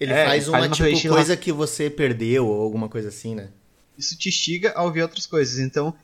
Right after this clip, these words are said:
Speaker 2: ele tem um algoritmo que consegue entender o teu gosto musical e,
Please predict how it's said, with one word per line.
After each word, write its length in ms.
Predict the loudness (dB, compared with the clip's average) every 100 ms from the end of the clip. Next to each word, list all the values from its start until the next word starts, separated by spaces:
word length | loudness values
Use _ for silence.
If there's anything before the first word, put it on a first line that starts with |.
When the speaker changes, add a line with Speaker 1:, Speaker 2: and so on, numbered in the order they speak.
| _ _ _
Speaker 2:
ele 160 | -4
tem 160 | 0 2
um 40 |
algoritmo 500 | 2 2 -2 -2 -6
que 60 | -6
consegue 280 | -4 -4 -6
entender 540 | -8 -6 -4 -2 -2
o 80 | -4
teu 180 | -4 -2
gosto 300 | 0 -2 -4
musical 720 | -6 -6 -2 2 2 0 -4 _
e, 380 | -6 -4 -4